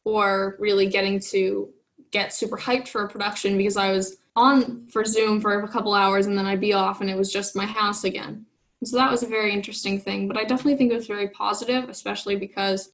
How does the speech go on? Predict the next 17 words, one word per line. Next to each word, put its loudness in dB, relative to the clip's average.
I 2
think 4
a 4
lot 2
more -2
about 2
angles 2
and 0
a 2
lot 2
more 0
about, 2
like, -2
body 4
space, 2
and 0
I, 0